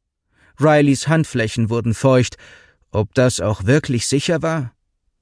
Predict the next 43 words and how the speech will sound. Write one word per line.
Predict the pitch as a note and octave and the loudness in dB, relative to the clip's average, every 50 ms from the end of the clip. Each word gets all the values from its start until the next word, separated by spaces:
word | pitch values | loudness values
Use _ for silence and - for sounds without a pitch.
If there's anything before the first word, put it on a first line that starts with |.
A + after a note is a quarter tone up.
| _ _ - - - - - | _ _ -20 -20 -20 -10 -4
"Natürlich | C3 C3+ D3 - - D3+ E3 F#3 F3+ D3+ - - | -4 -4 -4 -4 -2 0 0 2 2 2 2 0
ist | F#2 A2 - - | -4 -4 -2 0
das | A#2+ A2 - - | -2 0 2 2
sicher", | C#3+ C3 - - C3 A#2 G#2 - - - - | 0 2 4 4 2 2 2 -2 -8 -12 -4
sagte | - D3 C#3 C#3+ C#3 - - B2 | 0 2 2 2 2 0 0 0
er | G2+ B2+ | 2 2
sich | B2 - D3 C3+ - - C3+ | 2 2 2 2 0 0 0
und | C3+ C3 | 0 2
ließ | C#3 D3 C#3+ - - | 4 4 2 2 2
die | D#3+ D#3 | 2 4
Logik | D3 D3 D3+ D3 B2+ C3+ C3 - - | 6 6 6 4 4 2 -2 -2 0
die | - D3 C#3+ | -2 -2 0
Überhand | - F3 C3+ B2 A2 F2 G2 F2+ D#2 - | 2 0 2 2 2 0 0 -4 -6 -6
gewinnen. | - E2 E2 F2 D#2 D2+ - - - _ _ _ _ _ _ _ _ _ _ _ _ _ - - - - | -10 -8 -8 -8 -8 -8 -12 -14 -18 _ _ _ _ _ _ _ _ _ _ _ _ _ -20 -20 -14 -8
So | - D3 D3+ - | 0 0 2 4
oft, | E3 D#3+ E3 - - - C3+ | 4 2 2 0 -4 -2 -2
wie | C#3+ C3 | -2 0
sein | - C3+ C3 B2+ - | 2 0 0 2 2
Dad | C#3 C#3+ D3+ D#3 - | 4 2 2 2 0
es | C3+ - - | -2 -4 0
benutzt | D3 C3+ C3+ D3+ F3 - - - | 2 2 4 2 2 -2 -2 0
haben | D#3 C#3 C3+ C#3+ | 0 2 4 4
musste, | C#3 C#3+ D3+ - - E3 D3+ C3 - - - - - | 4 4 2 2 2 2 2 2 0 -6 -20 -16 -8
war | A#2 A2+ A#2 A#2 | -4 -4 0 0
die | C3 A#2+ | 2 2
Wahrscheinlichkeit | C3 C3 - - D#3+ D3 D3 C#3+ C#3+ - - - C#3+ C#3 - - | 2 2 2 2 2 4 4 2 2 0 0 2 2 2 2 2
gering, | C#3+ C3 B2+ D3 D3+ D3+ C#3+ | 2 4 4 4 4 4 4
dass | C3+ B2+ A2+ - | 4 2 2 0
es | B2+ - - | -4 -2 -2
gefährlich | C3+ - - D#3 D3 C3 A2 F#2 G2 - - | -2 0 2 2 2 4 2 0 -4 -8 -10
war. | C#2+ B1 - - _ _ _ _ _ _ _ _ _ _ _ _ _ _ - - - - | -12 -14 -14 -18 _ _ _ _ _ _ _ _ _ _ _ _ _ _ -20 -20 -20 -16
Vor | - - E3 - | -2 -2 0 2
allem, | - D#3 D#3+ E3+ F#3 F#3+ F3+ D3+ | 2 2 4 4 4 2 2 2
da | E3 E3 D3+ | 2 2 2
er | D3+ D3+ - - | 2 0 0 2
ihn | D#3+ D#3+ E3+ | 2 2 4
in | D3+ C#3+ C3 | 4 2 4
dem | - D3 D#3 D#3+ D3 | 4 4 4 4 2
Fall | - D3+ C#3+ C#3+ | 2 2 4 4
nicht | C#3+ D3 C#3+ - - | 6 4 4 2 0
einfach | - C#3+ C#3 C#3 - - C#3 B2 - | -2 2 2 2 2 2 -2 0 0
hindurchschicken | D3 D3 C#3 - - C#3+ C#3 - - - F#2 - F#2+ G2 F#2 | 0 0 2 2 2 2 2 2 0 -4 -4 -4 -2 -4 0
würde. | G2 G#2 G#2 G#2+ G#2+ G#2+ A2 | 0 0 0 2 2 0 0